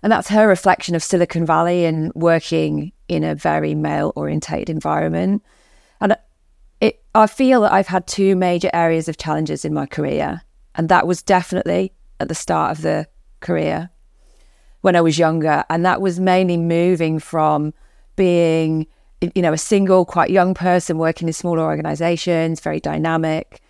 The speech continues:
a lot about going out all the time,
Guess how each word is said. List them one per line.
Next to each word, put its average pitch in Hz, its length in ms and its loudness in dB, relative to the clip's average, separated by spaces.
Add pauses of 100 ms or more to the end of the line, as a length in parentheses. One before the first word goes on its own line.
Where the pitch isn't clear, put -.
(280)
a 170 100 -2
lot 175 300 6
about 151 560 0 (220)
going 160 200 2
out 175 180 4
all 170 120 -2
the 170 80 -2
time, 156 680 -2